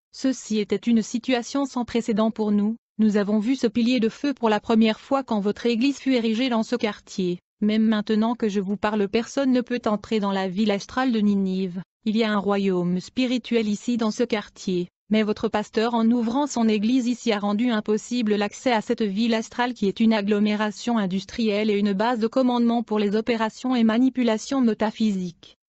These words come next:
Il est donc devenu impossible pour qui que ce soit d'accéder à cette ville, et même notre maître Lucifer, qui est adoré comme Dieu dans cette ville, est incapable d'accéder à ce royaume cosmopolitain. Votre église a conquis et a assiégé un royaume stratégique.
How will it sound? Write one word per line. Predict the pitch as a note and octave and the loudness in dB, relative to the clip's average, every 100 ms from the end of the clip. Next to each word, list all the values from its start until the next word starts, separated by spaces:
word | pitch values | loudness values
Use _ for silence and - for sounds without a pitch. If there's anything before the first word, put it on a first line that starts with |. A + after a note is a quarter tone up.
| - | -4
Il | A3 | 0
est | A#3 | 2
donc | A#3 A#3+ | 2 2
devenu | A#3 A3 A3+ A#3+ | 2 2 2 2
impossible | A3+ G#3+ G#3+ - B3 A3+ G#3 | 0 0 -2 -2 -2 0 -2
pour | A3+ - | -2 -4
qui | A3+ | -4
que | - A3 | -2 -2
ce | - | -2
soit | A3 - G#3+ | -4 -2 0
d'accéder | G#3+ - B3 G#3+ B3+ | -2 -2 -2 0 0
à | A3+ | -2
cette | A3+ A3+ | -2 0
ville, | A3 G#3 G#3+ A3 - _ - | 0 0 0 -2 -6 _ 0
et | A3+ | 2
même | A#3 B3+ | 4 2
notre | A#3 G3+ A3+ | 2 0 0
maître | A3 A#3 - | 0 2 0
Lucifer, | G#3 G3+ - G3 - F#3+ G3 | 0 -2 -4 -8 -4 -6 -2
qui | A3 | -2
est | G#3 | 0
adoré | G#3+ G#3+ G#3+ A3 B3 | 2 2 2 2 2
comme | A3 G3+ | 2 2
Dieu | G3+ A3+ | 2 0
dans | G3+ G#3 | 0 0
cette | F#3+ - | -2 -2
ville, | F#3 G#3 G#3+ | 0 0 0
est | G3+ | 0
incapable | A3+ A3+ A3+ A3+ A#3 G#3+ | -2 0 0 0 0 2
d'accéder | F#3+ G3 - G3+ A3+ | 0 -2 0 2 2
à | A3+ | 0
ce | - | -2
royaume | G#3+ A3 G#3 A3 A#3 | 0 2 2 2 0
cosmopolitain. | - G#3 G#3+ A3+ A3 G3+ G3 G3+ G3 G#3 _ - | 0 0 2 2 0 -2 -4 -4 -4 -6 _ -2
Votre | G#3+ A#3 B3 | -2 0 0
église | G3+ A#3+ B3+ | 0 2 2
a | A#3 | 0
conquis | - G3 - A3 A#3 | 0 -2 -2 -2 0
et | |
a | G3 | 0
assiégé | G3 - G3 G3 A3+ | -2 -4 -2 0 0
un | G#3 | 0
royaume | G3+ G3 G3 F3+ F3 F3+ | 0 2 2 2 0 -2
stratégique. | - A#3+ A#3+ A#3+ G#3+ G3 A3 - | -4 -4 0 0 0 -2 -6 -10